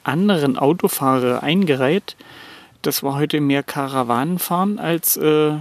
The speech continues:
einsames lang hinziehen. Zuerst ging's ja nach Kränlerich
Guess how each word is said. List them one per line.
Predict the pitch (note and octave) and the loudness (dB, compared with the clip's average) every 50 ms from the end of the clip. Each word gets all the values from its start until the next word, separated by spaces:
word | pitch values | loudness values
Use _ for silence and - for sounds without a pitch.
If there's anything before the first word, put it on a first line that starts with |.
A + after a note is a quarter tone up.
| - - _ _ _ _ _ _ _ _ _ - - _ _ _ _ _ _ _ _ _ _ - - | -8 -14 _ _ _ _ _ _ _ _ _ -20 -20 _ _ _ _ _ _ _ _ _ _ -8 -4
einsames | D3+ C#3 D3 D#3 D3 E3+ D#3 D3+ D#3 D3+ - - | -2 0 0 0 0 0 0 0 0 -2 -4 -2
lang | C#3 C3+ C3+ | -2 -2 -2
hinziehen. | B2 - F3 F3 - - - - G3 G3+ G3+ G3+ G3+ _ _ - - - - - - - - - _ _ - | -2 -2 -4 -4 -2 -2 -2 0 0 0 0 0 -2 _ _ -20 -20 -20 -20 -20 -20 -20 -20 -20 _ _ -6
Zuerst | - - D3+ C#3 D#3 D#3 - - | -4 -2 0 2 2 0 0 0
ging's | E3 D#3 D#3 D3+ - - | -2 -2 0 0 -2 -2
ja | D#3+ D3 C#3+ | 0 0 0
nach | C#3+ C#3 - | 0 -2 -2
Kränlerich | - - C#3 C3+ C3 C3 B2+ C3 C#3 F#3 A3 A3+ - - - - - - - | -6 -6 -2 -2 0 2 2 2 2 0 0 -2 -2 -6 -10 -12 -14 -16 -20